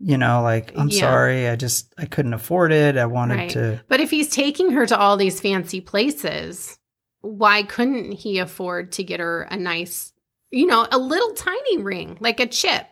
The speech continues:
Speaker 2: Who
Speaker 1: Yeah.
Speaker 2: cares? I mean, I don't care if your ring is real or fake. Who cares? But if you're trying to pass it off as real to the person that you're giving it to,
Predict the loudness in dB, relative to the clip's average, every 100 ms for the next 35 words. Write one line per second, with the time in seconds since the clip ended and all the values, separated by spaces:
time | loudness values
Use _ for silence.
0 | _ _ _ _ 2 4 4 0 -2 -4
1 | -4 -8 -12 -16 _ -20 -2 0 2 2
2 | 4 4 2 -2 2 4 4 2 -4 -4
3 | -4 -6 -8 -12 _ -8 -6 -6 -10 -10
4 | -6 -4 -6 -10 -8 -8 -10 -16 _ -2
5 | -2 -2 -4 -4 -10 -16 _ _ _ _
6 | -2 2 4 4 0 -2 -2 -2 -2 -2
7 | 0 2 2 0 -2 0 2 0 -4 -18
8 | _ -2 -2 0 -2 2 4 6 4 2
9 | -2 -4 -2 -4 -4 -6 -8 -8 -10 -8
10 | -4 -2 -4 -2 -2 0 -2